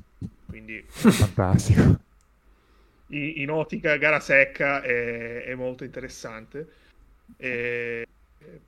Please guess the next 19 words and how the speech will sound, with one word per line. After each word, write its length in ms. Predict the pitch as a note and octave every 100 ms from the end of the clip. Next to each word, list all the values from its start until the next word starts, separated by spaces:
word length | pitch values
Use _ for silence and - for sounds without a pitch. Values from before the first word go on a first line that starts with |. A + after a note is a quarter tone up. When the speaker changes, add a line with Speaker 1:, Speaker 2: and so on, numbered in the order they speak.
| _ _ _ _
Speaker 1:
poi 180 | - C3
vabbè 260 | A2 B2
c'è 140 | A#2 A#2+
Vince 300 | A#2 A#2+ A2
Hunter, 320 | A#2 A2+ G#2+ -
quindi 360 | A2+ G#2+ A2 - -
anche 260 | A2+ A#2 A2+
qui 180 | A#2 A#2
tanta 260 | A#2 A#2
Italia. 600 | D3+ D3+ B2 B2+ E3 F3
Eh, 640 | - C#3 B2+ B2 B2 B2 A#2+ _ _ _ _ _ _ _ _ _ _ _ _ _ _ _
questa 640 | G#3+ C4 - G3+ D3 - _ _ _ _
è 140 | D#3+
una 120 | E3
partita 500 | E3+ F3 G3 G3 A3
che 120 | -
potrebbe 380 | B2 C#3 C#3+ D3+
essere, 640 | C3+ A#2 - C3+ A2+ A2+ - _ -
eh, 400 | C3 B2+ B2+